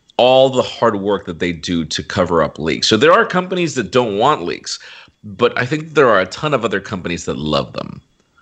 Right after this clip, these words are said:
You know, so I, I feel that that's, it's just the way the industry has been working for years, and,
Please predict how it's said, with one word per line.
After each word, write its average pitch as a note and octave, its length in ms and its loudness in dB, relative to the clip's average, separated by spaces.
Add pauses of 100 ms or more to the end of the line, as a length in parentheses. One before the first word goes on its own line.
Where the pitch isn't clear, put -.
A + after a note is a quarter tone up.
You C2 160 -4
know, D#2+ 200 2
so G2 360 2
I, A2 240 2
I C3+ 160 2
feel E3+ 220 2
that C3+ 120 2
that's, - 560 0 (340)
it's C3 280 0
just - 320 -6
the C3+ 80 -2
way B2 180 2
the A#2 180 -2
industry A#2 440 -4
has A2 160 -2
been G2+ 200 -4
working G#2 380 -4
for F#2+ 160 -6
years, A#2+ 540 2
and, - 160 -2